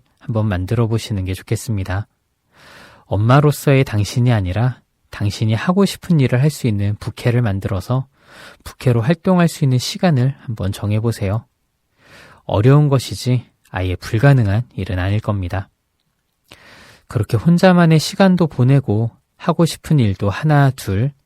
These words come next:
이뤄 나가보다 보면 본래의 당신 모습을 유지하는 데에도 정말 많은 도움이 될 것 같아요. 당신의 몸과 마음이 우울하고 무너지게 되면 아이도 마찬가지일 테니까 주변의 도움을 청해서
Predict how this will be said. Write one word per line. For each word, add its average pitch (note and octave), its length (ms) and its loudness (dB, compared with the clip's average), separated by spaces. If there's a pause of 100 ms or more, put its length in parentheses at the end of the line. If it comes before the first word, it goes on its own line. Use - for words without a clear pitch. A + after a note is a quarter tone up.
(160)
이뤄 G2 320 -2
나가보다 A2+ 540 0
보면 A2+ 420 -4 (600)
본래의 C#3 440 4
당신 A#2 380 -2
모습을 A2 580 0 (160)
유지하는 G#2+ 480 -2
데에도 A2+ 520 -4 (100)
정말 F#2+ 280 -6
많은 G2+ 540 0
도움이 F#2+ 320 -6
될 - 160 -14
것 - 140 -8
같아요. G2+ 500 -6 (1160)
당신의 A#2+ 440 -2
몸과 B2+ 380 2
마음이 G#2+ 680 2
우울하고 G#2+ 520 -2
무너지게 A#2+ 540 0
되면 A#2 380 -2 (200)
아이도 F#2+ 600 -4
마찬가지일 G#2+ 680 -6
테니까 A2+ 580 -4 (580)
주변의 C3+ 640 4
도움을 A#2+ 420 2
청해서 C3+ 640 -2